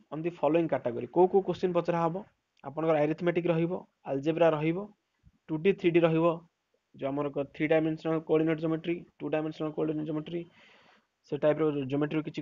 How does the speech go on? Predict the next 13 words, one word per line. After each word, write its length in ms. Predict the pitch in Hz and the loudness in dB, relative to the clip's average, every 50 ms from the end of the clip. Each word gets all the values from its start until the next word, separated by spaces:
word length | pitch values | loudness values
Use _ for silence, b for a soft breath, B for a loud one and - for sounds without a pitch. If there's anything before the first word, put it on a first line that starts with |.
| 151 | -6
କୋଶ୍ଚିନ୍ 260 | 156 156 - - 160 160 | -6 -6 -4 -4 -4 -4
ଆସିବ। 200 | 151 - - 165 185 - _ _ _ _ _ _ _ _ _ - | -4 -4 -6 -8 -8 -8 _ _ _ _ _ _ _ _ _ -14
ଷ୍ଟାଟିଷ୍ଟିକ୍ସ 600 | _ - 147 139 - 170 185 180 - 190 175 - - 170 | _ -12 -12 -6 -4 -4 -4 -2 -4 -6 -6 -2 -2 -4
ଆଣ୍ଡ 100 | 160 160 156 | -2 -2 -2
ପ୍ରୋବାବିଲିଟି 380 | 147 143 143 143 147 139 139 147 | 0 0 2 2 2 0 0 -2
ଉପରେ 120 | 143 156 151 143 | -2 -2 -2 -2
ବେଶୀ 160 | 135 - 135 131 139 | -4 -6 -8 -8 -8
ଫୋକସ୍ 260 | - - 131 131 131 135 | -6 -6 -6 -6 -6 -8
ଦିଆହେଉଛି। 420 | 120 107 110 117 110 - - - - _ _ _ _ _ _ _ _ _ _ _ _ _ _ _ _ _ - | -10 -10 -12 -14 -16 -18 -20 -20 -20 _ _ _ _ _ _ _ _ _ _ _ _ _ _ _ _ _ -2
ତାପରେ 300 | 151 151 156 - 175 170 156 | 0 0 0 2 2 2 2
ରିଜନିଂ, 340 | 156 147 151 156 135 123 120 117 127 | 0 0 0 -2 -2 -2 -4 -6 -6
ରିଜନିଂ 320 | 143 151 175 180 185 180 180 180 180 | -2 0 0 2 2 0 0 0 0
କ'ଣ 100 | 175 | 0